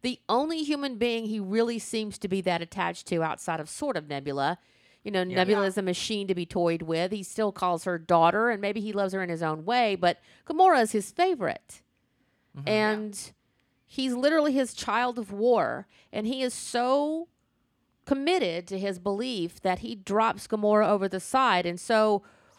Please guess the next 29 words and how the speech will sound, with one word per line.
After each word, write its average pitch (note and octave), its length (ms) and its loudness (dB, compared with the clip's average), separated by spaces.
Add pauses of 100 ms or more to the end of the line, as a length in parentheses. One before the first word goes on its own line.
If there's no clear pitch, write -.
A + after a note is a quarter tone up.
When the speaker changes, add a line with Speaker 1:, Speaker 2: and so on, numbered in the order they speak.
(120)
Speaker 1:
for A#3+ 200 8
her, C4 500 8
she's, A#3+ 360 -4
like, A3+ 200 2
so B3+ 380 6
heartbroken A3+ 720 2
as G3 120 -2
she - 140 -8
goes A3 260 0
over G3+ 200 2
the F#3 120 2
side G#3 260 0
of G3+ 60 0
that F3+ 180 0
thing, B3 220 -4
but G3+ 100 -2
he's E4+ 180 -4
sacrificing A#3+ 760 -2
something F#3+ 400 -6
very B3 420 -2
real G#3+ 420 -2
to F#3+ 120 -4
himself. C#3 640 -6 (280)
That's B3+ 280 -2
how B3+ 240 -2
much A3 260 -6
he G3+ 160 -10
believes. F3+ 720 -6 (260)
Conversely, A3 920 -2